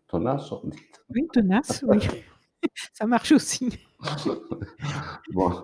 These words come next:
Speaker 1: donc, euh, il faut surtout croire et avoir confiance à nos idées.
Speaker 2: Oui, et puis l'expérience aussi quand même dans le domaine un peu, euh, administratif, euh, financier, euh,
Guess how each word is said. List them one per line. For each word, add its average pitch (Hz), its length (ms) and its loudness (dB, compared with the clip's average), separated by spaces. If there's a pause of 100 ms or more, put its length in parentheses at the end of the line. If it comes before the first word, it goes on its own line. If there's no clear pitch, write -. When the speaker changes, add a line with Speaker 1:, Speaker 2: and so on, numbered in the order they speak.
(200)
Speaker 1:
donc, 127 280 2
euh, 104 180 8
il 98 80 6
faut 110 160 2
surtout 131 840 2
croire 113 640 2
et 104 160 2
avoir 98 460 0
confiance 113 600 -8
à 95 220 0
nos 90 160 -2
idées. 113 640 -2 (1300)
Speaker 2:
Oui, 196 200 2
et 185 60 0
puis 208 180 -6
l'expérience 202 680 -2
aussi 190 260 -2
quand 196 120 -2
même 214 200 0
dans 180 140 -2
le 185 60 -2
domaine 185 360 0
un 175 120 0
peu, 196 140 0
euh, 180 460 2
administratif, 185 1040 0
euh, 190 80 4
financier, 208 1160 0
euh, 196 260 -4